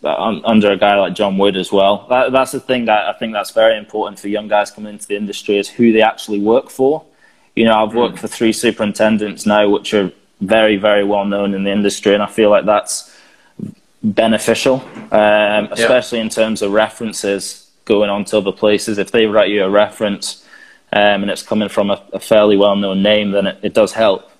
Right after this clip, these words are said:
Speaker 1: I'd say.
Speaker 2: Mm, definitely.
Speaker 1: Uh,
Speaker 2: Yeah, I mean, one of the, one of the, uh, outcomes of these interview series, it wasn't really the intention, but it's the network that was built up for, uh, for the academy and therefore the students. Uh,
Speaker 1: Yeah.
Speaker 2: it's been am-, it's been amazing. I mean, next week,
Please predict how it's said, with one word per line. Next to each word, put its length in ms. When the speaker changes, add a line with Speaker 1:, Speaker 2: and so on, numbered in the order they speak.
Speaker 1:
I'd 160
say. 180
Speaker 2:
Mm, 260
definitely. 440
Speaker 1:
Uh, 240
Speaker 2:
Yeah, 340
I 60
mean, 220
one 160
of 100
the, 220
one 200
of 80
the, 300
uh, 400
outcomes 580
of 120
these 240
interview 400
series, 600
it 140
wasn't 340
really 260
the 140
intention, 540
but 100
it's 180
the 100
network 460
that 100
was 200
built 260
up 200
for, 340
uh, 460
for 400
the 140
academy 560
and 160
therefore 380
the 60
students. 680
Uh, 240
Speaker 1:
Yeah. 180
Speaker 2:
it's 120
been 160
am-, 220
it's 160
been 160
amazing. 460
I 60
mean, 160
next 300
week, 480